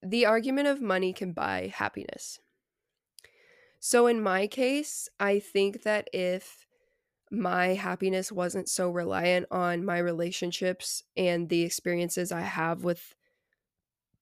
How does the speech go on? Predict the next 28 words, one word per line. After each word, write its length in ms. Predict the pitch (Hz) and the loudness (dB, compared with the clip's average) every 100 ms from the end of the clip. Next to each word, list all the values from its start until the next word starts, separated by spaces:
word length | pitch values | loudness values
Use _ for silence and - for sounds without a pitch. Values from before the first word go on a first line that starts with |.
| _ _ _ _ | _ _ _ _
you 120 | 214 190 | 6 8
know, 320 | 165 160 - | 8 6 2
my 200 | 185 180 | 0 0
friends, 400 | 180 180 170 165 | 2 2 2 0
family, 560 | - 180 165 165 165 147 | 2 4 4 2 2 2
and 300 | 170 165 165 - | 2 2 -2 -4
partners, 600 | - 165 175 175 190 - _ _ _ _ _ _ _ _ _ _ - _ - - | 0 0 2 0 -2 -8 _ _ _ _ _ _ _ _ _ _ -20 _ -20 4
that 200 | 196 170 | 6 8
yes, 400 | 175 165 214 - - | 6 4 4 -4 2
I 100 | 185 | 2
definitely 460 | 175 190 196 196 | 6 4 4 0
do 180 | 180 175 | 2 2
think 240 | 170 180 180 | 2 -2 0
money 240 | 170 170 | -2 -2
could 160 | 185 170 | -4 -4
buy 140 | - | -4
me 140 | 170 | -4
happiness, 480 | 208 - 208 196 - | -4 -6 -4 -4 -4
because, 480 | - 185 196 180 - | -4 -2 2 2 2
like, 260 | 175 170 - - - _ - | -2 -2 -8 -20 -20 _ -4
traveling, 800 | - 208 208 190 175 165 143 196 | 4 6 8 6 4 2 0 -4
having 360 | - 196 196 196 | 0 2 4 4
the 80 | 196 | 2
home 260 | 208 190 | 2 2
of 140 | 190 190 | 2 0
my 140 | 185 | -2
dreams, 720 | 180 185 190 170 151 - - - - - - - | 2 4 6 4 0 -6 -8 -12 -20 -20 -20 -4
like, 480 | 190 190 180 - | 4 6 4 0